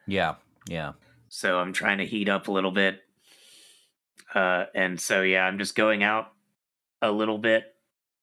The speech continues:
Speaker 2: into the ocean just to heat up and kind of move down the beach away <laughs> from Bigfoot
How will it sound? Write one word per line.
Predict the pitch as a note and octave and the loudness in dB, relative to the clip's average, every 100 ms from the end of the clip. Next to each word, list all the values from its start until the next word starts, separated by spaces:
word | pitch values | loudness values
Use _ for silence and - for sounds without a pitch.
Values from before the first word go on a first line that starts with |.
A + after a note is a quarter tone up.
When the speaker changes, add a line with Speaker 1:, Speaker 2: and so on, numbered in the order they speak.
| _ - | _ -8
Speaker 2:
into | G#2 G2+ - A2 G2+ F#2+ F#2+ F#2+ G2+ - _ _ _ - | -4 -4 -2 -2 -2 -2 -4 -6 -8 -12 _ _ _ -10
the | A2 G#2 G2+ | -2 0 2
ocean | G#2+ D#3 - A3 B3 - _ _ | 0 0 -2 -2 -6 -10 _ _
just | - A2+ - | -12 -10 -6
to | G#2+ G2+ G2 G2 A2 | -2 2 2 0 0
heat | C3+ | 0
up | C#3+ E3 - - _ _ _ _ _ _ _ - | 2 0 -4 -20 _ _ _ _ _ _ _ -10
and | G2+ F#2+ | -8 -8
kind | G#2 G#2+ G2+ | -2 0 0
of | F#2+ | -2
move | G2 A2+ G#2 | 0 2 2
down | A2 A2+ B2 | 2 2 0
the | |
beach | A2+ C3 D3+ - | -2 -2 -2 -2
away | A2 A#2+ C#3+ C#3+ D3 | 0 2 4 4 0
<laughs> | |
from | C#3+ E3 C3 C3 B2 | 0 0 0 0 2
Bigfoot | E3 D#3+ F#3+ G3+ | 2 4 4 4